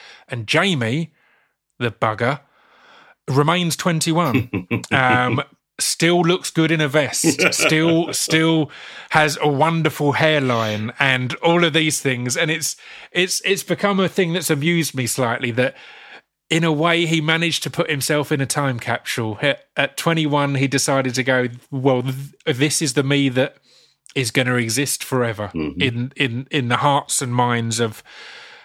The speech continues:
Speaker 1: of my friends. And, yeah, it's become, in these days of celebration on the anniversary, um, each year, it's become an amusing thing. And I don't know why, I thought of it more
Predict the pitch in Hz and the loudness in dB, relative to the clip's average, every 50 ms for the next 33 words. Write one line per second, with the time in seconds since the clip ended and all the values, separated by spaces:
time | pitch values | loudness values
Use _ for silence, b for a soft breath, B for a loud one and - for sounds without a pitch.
0 | B B B 135 123 117 127 123 120 110 - - 131 127 120 117 110 110 110 107 | B B B 0 0 0 0 0 0 0 -2 -2 0 0 0 0 -2 -2 -4 -4
1 | - - - 143 123 120 117 117 117 113 107 - - - 156 151 139 120 107 120 | -4 -4 -2 -2 0 0 -2 -2 -4 -4 -6 -6 -6 -2 0 2 2 2 0 -4
2 | - - 156 156 - - - 151 - - 151 147 143 135 131 127 - b b b | -4 -2 -2 -2 -2 -2 -4 -2 0 2 2 2 2 2 -2 -4 -6 b b b
3 | b b b 160 160 165 160 147 147 135 127 117 - 143 127 123 123 113 117 117 | b b b 0 2 4 4 4 2 2 2 0 2 2 2 2 2 0 0 -2
4 | - - - 143 127 120 110 113 123 120 117 113 - - 131 120 117 120 147 - | -2 -2 0 0 0 0 0 0 0 0 0 -2 -2 -2 -2 -2 -2 -4 -8 -8
5 | _ - 143 123 123 123 120 120 120 113 120 120 120 117 - - 123 113 110 - | _ -4 -2 0 0 0 0 0 0 0 0 0 0 -2 -2 -4 -4 -4 -6 -6
6 | - B B B B B B B B B B - 120 117 113 117 120 - 147 131 | -8 B B B B B B B B B B -2 -2 -2 -2 -4 -6 -6 -6 -6
7 | 131 - - - 127 120 117 113 110 110 - _ _ _ _ _ _ _ _ _ | -6 -6 -4 -2 -2 0 0 -2 -2 -4 -8 _ _ _ _ _ _ _ _ _
8 | _ _ _ _ _ _ _ _ _ _ _ - 151 147 - - 151 - 160 147 | _ _ _ _ _ _ _ _ _ _ _ -4 -2 -2 -2 -4 -2 0 2 2
9 | 147 143 139 135 143 143 143 131 - - 156 131 147 156 156 156 151 190 185 175 | 4 2 2 4 2 2 2 0 0 -2 -2 0 2 4 4 4 4 4 2 2
10 | 180 165 165 151 139 - - 185 196 208 170 170 170 160 160 156 143 - | 2 2 2 2 2 2 2 2 2 2 0 0 0 2 2 2 0 -2